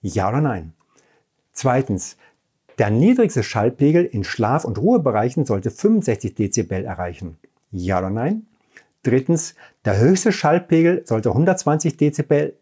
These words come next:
nicht überschreiten. Viertens, der Schallpegel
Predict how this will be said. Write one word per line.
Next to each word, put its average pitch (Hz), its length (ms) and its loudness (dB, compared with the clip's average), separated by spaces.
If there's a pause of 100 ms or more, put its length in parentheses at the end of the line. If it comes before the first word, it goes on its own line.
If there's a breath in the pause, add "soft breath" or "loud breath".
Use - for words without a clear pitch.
(280)
nicht 117 360 -2
überschreiten. 139 680 -2 (460)
Viertens, - 720 0 (500 soft breath)
der 90 120 -2
Schallpegel 160 800 0